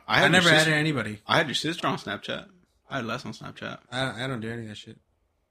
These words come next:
Speaker 1: I mean, first of all, they never asked to add me on anything. And second of all, they don't need to add me
Speaker 2: Yeah.
Speaker 1: anyway, so.
Speaker 2: My, my, my tia asked me if I, if she could add me on Snapchat. Like, when I had Snap-, when I had, like, my old Snapchat, and I was like,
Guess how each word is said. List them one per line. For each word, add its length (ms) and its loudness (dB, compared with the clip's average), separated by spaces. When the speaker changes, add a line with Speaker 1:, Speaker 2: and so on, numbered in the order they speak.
Speaker 1:
I 100 4
mean, 140 6
first 200 2
of 60 -2
all, 60 -2
they 120 0
never 200 2
asked 300 4
to 80 -2
add 200 0
me 140 -2
on 220 -2
anything. 400 -2
And 300 -4
second 220 -6
of 60 -6
all, 160 -4
they 100 -10
don't 120 -10
need 120 -10
to 100 -12
add 160 -12
me 60 -8
Speaker 2:
Yeah. 80 -4
Speaker 1:
anyway, 280 -8
so. 160 -14
Speaker 2:
My, 180 4
my, 260 -2
my 140 -6
tia 280 -6
asked 320 -8
me 180 -10
if 200 -16
I, 200 -12
if 120 -16
she 140 -8
could 100 -10
add 180 -6
me 60 -10
on 100 -12
Snapchat. 580 -8
Like, 200 -6
when 140 -12
I 60 -6
had 160 -8
Snap-, 260 -10
when 140 -8
I 40 -4
had, 120 -4
like, 140 -10
my 100 -14
old 120 -10
Snapchat, 360 -12
and 100 -10
I 100 -12
was 140 -20
like, 180 -16